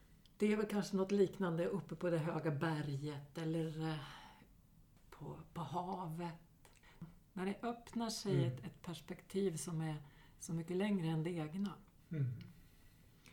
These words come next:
Speaker 1: Och att det också har med gudsmötet att göra. Eh, tolvstegen så, så pratar vi ju om att upp-, upptäcka och erfara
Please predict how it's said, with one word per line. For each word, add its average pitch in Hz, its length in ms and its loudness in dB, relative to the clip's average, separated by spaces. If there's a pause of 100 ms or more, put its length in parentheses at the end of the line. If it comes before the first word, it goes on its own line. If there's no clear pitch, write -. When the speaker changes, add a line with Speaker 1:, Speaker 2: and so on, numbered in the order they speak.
(280)
Speaker 1:
Och 190 100 0
att 208 120 2
det 220 140 2
också 226 380 -2
har 196 360 4
med 160 200 2
gudsmötet 185 880 -2
att 196 80 -2
göra. 160 380 -2 (920)
Eh, 151 260 -6 (480)
tolvstegen 202 920 2
så, 180 240 -2 (300)
så - 160 -6
pratar 196 360 2
vi 208 80 2
ju 202 160 6
om 180 180 2
att 185 60 2
upp-, - 300 -6
upptäcka - 1120 -4
och 180 100 0
erfara 165 640 0